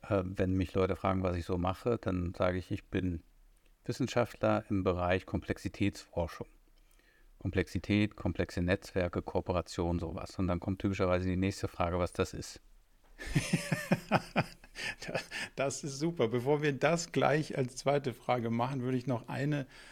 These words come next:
Speaker 2: dazwischen schieben. Ich habe gelesen, du wirst beschrieben als jemand, der Grenzen bewusst überschreitet. Was meint das denn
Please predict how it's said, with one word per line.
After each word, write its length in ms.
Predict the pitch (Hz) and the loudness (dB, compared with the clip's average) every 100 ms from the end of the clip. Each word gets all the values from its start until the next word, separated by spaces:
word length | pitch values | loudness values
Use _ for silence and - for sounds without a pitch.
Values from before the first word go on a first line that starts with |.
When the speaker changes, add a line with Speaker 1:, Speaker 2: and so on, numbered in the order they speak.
| - - | -20 -10
Speaker 2:
dazwischen 560 | 131 113 139 151 160 127 | -8 -2 0 0 -2 -6
schieben. 480 | - 143 131 - - | -4 -4 -4 -6 -8
Ich 160 | 117 | -6
habe 100 | 143 - | -6 -4
gelesen, 580 | - 127 123 139 151 147 | 0 2 4 2 0 -2
du 140 | 131 | 0
wirst 220 | 131 139 - | 0 0 -2
beschrieben 420 | 127 - 156 165 | -4 -4 -2 0
als 280 | 135 123 - | 0 -2 -2
jemand, 360 | 139 131 120 | 0 0 0
der 180 | 131 131 | 0 0
Grenzen 640 | 117 117 127 156 - 131 | 0 0 0 0 -2 -2
bewusst 480 | - 110 110 123 - - | 0 -2 -2 -2 -4 -6
überschreitet. 1080 | 127 104 107 104 - - 98 107 - 107 - - _ | -4 0 0 -2 -4 -2 -2 -2 -4 -6 -8 -20 _
Was 260 | 104 107 - | -6 -6 -2
meint 480 | 104 98 143 190 - | -2 0 -2 -2 -2
das 280 | 104 - | -4 -6
denn 360 | - 104 98 | -4 -2 -2